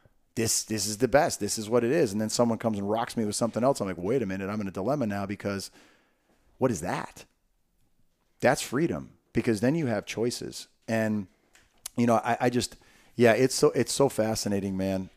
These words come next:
Um, it is so fascinating. And, you know, we've seen, we've seen people take their lives because some of their ide-,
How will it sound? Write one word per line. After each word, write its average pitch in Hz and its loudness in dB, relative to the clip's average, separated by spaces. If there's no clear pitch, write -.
Um, 92 -2
it 120 2
is 113 -2
so 110 -2
fascinating. 101 -4
And, 95 -4
you 117 2
know, 113 8
we've 123 2
seen, 117 0
we've 123 4
seen 131 2
people 120 -2
take 113 -2
their 113 4
lives 123 2
because 101 -2
some 113 2
of 95 -2
their 104 4
ide-, 101 0